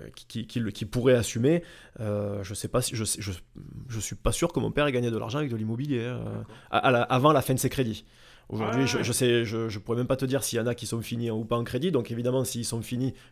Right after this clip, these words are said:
Speaker 1: j'imagine qu'il gagnerait de l'argent. Je,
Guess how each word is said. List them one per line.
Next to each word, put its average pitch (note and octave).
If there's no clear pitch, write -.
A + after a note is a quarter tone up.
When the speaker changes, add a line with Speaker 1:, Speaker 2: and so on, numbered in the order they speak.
Speaker 1:
j'imagine A#2
qu'il A2
gagnerait G#2+
de G#2+
l'argent. D3
Je, A2